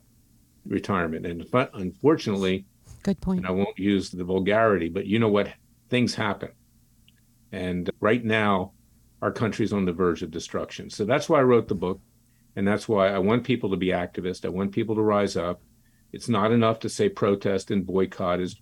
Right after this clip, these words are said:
Speaker 1: Mark Levin did in his book, American Marxism.
Speaker 2: Mm.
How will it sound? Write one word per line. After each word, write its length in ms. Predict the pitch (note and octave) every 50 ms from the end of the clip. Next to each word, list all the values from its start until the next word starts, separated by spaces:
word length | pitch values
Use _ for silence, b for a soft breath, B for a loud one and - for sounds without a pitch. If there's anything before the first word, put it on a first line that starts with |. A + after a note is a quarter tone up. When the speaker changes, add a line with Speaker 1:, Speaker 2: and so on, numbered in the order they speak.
| _ _ -
Speaker 1:
Mark 220 | F2 E2 - -
Levin 300 | G#2 F#2 F2 F#2 F2+ F2+
did 200 | E2 E2+ E2 D#2+
in 120 | F#2 F2+ E2+
his 140 | E2+ E2+
book, 200 | - F2+ E2+ -
American 460 | F#2 F#2 F2 E2+ E2+ E2+ - F2+ F2+ E2
Marxism. 580 | F#2 F#2 F2 - - G2 F2+ - F2+ F2 E2
Speaker 2:
Mm. 260 | - G#3 G#3 F#3+ E3+